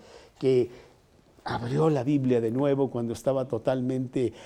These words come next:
apagada en el mundo y había muchos problemas. Y se le denominó el hombre del milenio,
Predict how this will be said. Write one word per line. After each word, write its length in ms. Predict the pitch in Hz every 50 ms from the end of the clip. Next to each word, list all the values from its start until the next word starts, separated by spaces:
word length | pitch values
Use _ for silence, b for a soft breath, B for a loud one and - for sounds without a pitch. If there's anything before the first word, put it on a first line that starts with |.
| B B B
apagada 760 | - 127 123 - - 110 110 110 120 123 123 117 110 101 101 107
en 120 | 110 113
el 160 | 113 117 120
mundo 320 | 127 139 135 135 120 131 127
y 100 | 117 104
había 220 | 113 117 113 113
muchos 380 | 110 117 120 113 - 107 - -
problemas. 520 | - 110 101 101 104 104 101 101 104 101 - - - - B B B B B B B B B B B -
Y 120 | 170 135
se 180 | - 165 156 156
le 120 | 151 143
denominó 680 | 139 147 143 143 143 147 147 147 160 170 175 175 - -
el 160 | 143 131 131 139
hombre 400 | 143 139 139 135 135 131 135 135
del 200 | 139 139 135 135
milenio, 580 | 135 135 131 127 131 139 143 135 120 95 80